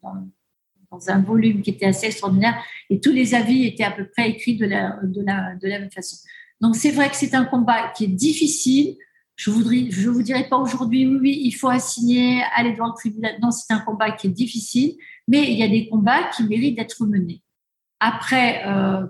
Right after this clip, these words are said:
pour le reste, euh, il vaut mieux effectivement laisser passer. Mais quand ce sont effectivement des accusations qui sont graves, là, euh,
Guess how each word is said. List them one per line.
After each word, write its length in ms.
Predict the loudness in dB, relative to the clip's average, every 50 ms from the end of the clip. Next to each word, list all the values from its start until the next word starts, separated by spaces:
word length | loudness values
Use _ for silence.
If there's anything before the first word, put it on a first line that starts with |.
| -4
pour 140 | -2 0 0
le 100 | 2 2
reste, 480 | 2 2 2 2 2 0 -4 -8 -8 -6
euh, 380 | -4 -4 -4 -4 -4 -2 0 0
il 80 | 0 2
vaut 120 | 2 4
mieux 240 | 4 4 4 2 0
effectivement 800 | -2 -2 -2 -4 -4 -4 -6 -4 0 0 0 0 0 -2 -2 -2 -2 0
laisser 360 | 0 0 -2 -2 -4 -4 -4
passer. 420 | -4 -4 -8 -6 -6 -4 -6 -6 -6 -8 _ _ _ _
Mais 300 | 2 2 4 4 2 0
quand 120 | 0 0 0
ce 160 | 0 -2 -4
sont 280 | -4 0 0 2 2
effectivement 520 | 2 2 0 0 -2 -2 -2 0 2 2 2
des 200 | 2 2 0 0
accusations 560 | -2 -4 -4 -4 -4 -2 -2 0 0 0 -2
qui 140 | -2 -4 -6
sont 240 | -4 -2 -2 -4 -4
graves, 460 | -2 0 2 2 2 2 -2 -4 -10 -12 -16 -20 _ _ _ _ _ _ _ -4
là, 520 | -2 0 2 2 2 2 2 2 2 0
euh, 420 | 0 0 -2 -2 -4 -6 -8 -6